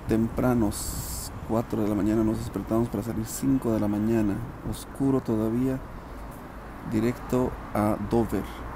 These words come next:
Dover, que es el, el puerto, digamos, más importante del este de Inglaterra, donde se conecta con el continente europeo.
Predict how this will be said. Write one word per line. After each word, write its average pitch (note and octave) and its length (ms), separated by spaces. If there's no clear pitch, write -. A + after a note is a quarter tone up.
Dover, B2 300
que A2 300
es - 340
el, G2+ 180
el G#2+ 80
puerto, A#2+ 440
digamos, G#2+ 320
más A2 180
importante G#2 680
del G2 220
este G#2 380
de F#2 260
Inglaterra, G#2 840
donde G#2 220
se F#2 160
conecta F#2+ 460
con G2 200
el - 120
continente A2+ 560
europeo. A2+ 600